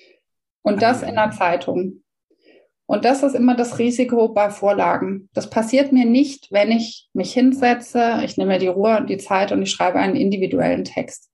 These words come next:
Speaker 2: Mhm.
Speaker 1: Wenn ich eine Vorlage nehme, habe ich immer das Risiko, dass das richtig schief geht. Und das passiert, glaube ich, häufiger, als man denkt. Und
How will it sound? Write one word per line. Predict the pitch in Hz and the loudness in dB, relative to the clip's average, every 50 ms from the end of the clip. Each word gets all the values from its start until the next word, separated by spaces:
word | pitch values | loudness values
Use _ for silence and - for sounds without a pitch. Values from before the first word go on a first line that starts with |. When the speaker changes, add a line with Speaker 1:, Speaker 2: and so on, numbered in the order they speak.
| _ _ _ _ _ _ - | _ _ _ _ _ _ -12
Speaker 2:
Mhm. | 120 120 | -8 -4
Speaker 1:
Wenn | 117 302 - | -2 -2 -2
ich | - - | 0 -2
eine | 185 208 202 | 0 0 0
Vorlage | - - - 262 262 262 254 247 247 240 226 | -2 0 0 2 2 4 4 2 2 2 0
nehme, | 208 208 202 208 208 | 0 0 -2 0 0
habe | 208 196 196 | -2 -2 -2
ich | - - | -2 -2
immer | - 220 202 | -2 -2 -2
das | 190 190 - | -4 -4 -2
Risiko, | - 190 202 - - - - 185 | -2 -2 -2 -2 -6 -4 -4 -4
dass | 180 202 196 | -4 -4 -6
das | - - - - | -6 -6 -4 -4
richtig | 196 196 - - 185 - | -6 -6 -4 -6 -6 -6
schief | - - 196 202 | -4 -6 -6 -4
geht. | - 196 180 - | -2 -2 -2 0
Und | 196 196 | -2 -2
das | 208 214 - | -4 -6 -4
passiert, | - 208 208 - - 254 277 277 - - - _ _ _ _ _ _ _ _ | -6 -8 -6 -2 -2 -2 -2 -2 -4 -12 -20 _ _ _ _ _ _ _ _
glaube | - 180 165 180 185 190 | -4 -2 -2 0 0 0
ich, | - 285 - - - | -2 -4 -4 -2 0
häufiger, | 214 214 220 233 247 233 214 | 0 0 2 0 0 0 0
als | - 196 196 - | 0 -2 -4 -2
man | 196 196 190 190 | -2 -2 -2 0
denkt. | - - - 196 196 - - _ _ _ _ _ _ _ - - - - _ _ _ _ _ _ _ _ _ _ _ _ _ | 0 0 0 0 -2 -4 -10 _ _ _ _ _ _ _ -20 -20 -20 -20 _ _ _ _ _ _ _ _ _ _ _ _ _
Und | - - 208 208 196 208 - - _ | -4 -2 -2 -2 -2 -6 -10 -14 _